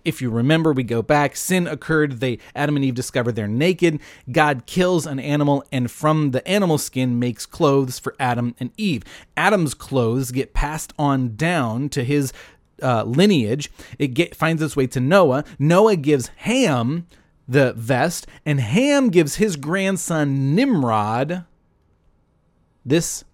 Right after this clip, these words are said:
vest with plus ten hunter skills, which is, as legend says, is the thing that made him, Nimrod, such a mighty warrior,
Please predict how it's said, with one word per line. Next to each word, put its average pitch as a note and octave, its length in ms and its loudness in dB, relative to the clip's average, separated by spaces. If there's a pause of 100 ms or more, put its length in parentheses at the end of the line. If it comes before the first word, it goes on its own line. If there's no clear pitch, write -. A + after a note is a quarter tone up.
vest A2+ 600 -2
with A2+ 340 -8
plus F3 340 -4
ten C#3+ 400 -6
hunter C#3 540 -4
skills, G2 680 -8 (500)
which C3+ 200 -2
is, B2+ 160 -2 (480)
as B2 220 -2
legend C#3+ 420 0
says, G2 460 -6 (280)
is D3 140 0
the C3 140 0
thing F3+ 340 0
that B2+ 200 -2
made C#3+ 580 0
him, G#2 560 -4 (200)
Nimrod, A#2 600 0
such - 640 -4
a C3 140 -2
mighty C3 640 0
warrior, A2+ 600 0